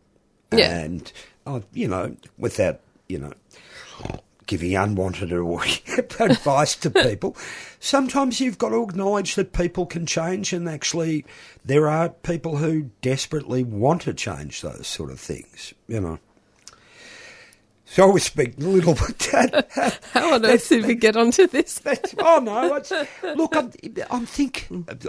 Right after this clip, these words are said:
Speaker 2: and I'll bring it up in a news item later, actually. We're becoming so stuck in our, um,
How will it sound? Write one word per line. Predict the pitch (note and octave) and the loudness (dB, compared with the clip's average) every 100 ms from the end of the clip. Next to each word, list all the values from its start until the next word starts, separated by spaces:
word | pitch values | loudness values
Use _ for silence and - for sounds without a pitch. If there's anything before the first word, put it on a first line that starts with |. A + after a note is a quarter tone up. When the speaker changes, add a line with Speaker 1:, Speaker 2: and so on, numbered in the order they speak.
| D3 C3+ | -8 -4
Speaker 2:
and | D#3 D#3 | 0 2
I'll | C#3+ | 2
bring | B2 - G#3 G#3 | 0 -6 -2 2
it | F3+ | 2
up | C#3 B2 | 0 -2
in | |
a | G#2 | -4
news | G2 B2 D3+ - | 0 2 2 2
item | F2 E2 F2+ | 0 -2 -4
later, | G2 A2+ B2 G2 D#2 | 0 0 0 -4 -8
actually. | C#2+ - F2+ - _ - - - _ | -12 -10 -10 -12 _ -20 -20 -20 _
We're | B2 | -4
becoming | A2 B2+ - D#3+ E3+ D#3 G2+ - _ | -2 -8 -6 -4 -2 -2 -4 -10 _
so | - - C3+ C3 | -8 -4 -2 -2
stuck | A#2 - A#2 A2 F#3+ | -4 -6 -8 -8 -6
in | G2+ | -4
our, | F#2 D#2+ D#2+ D#2+ | -4 -4 -4 -4
um, | D#2+ D#2 D2+ | -4 -6 -8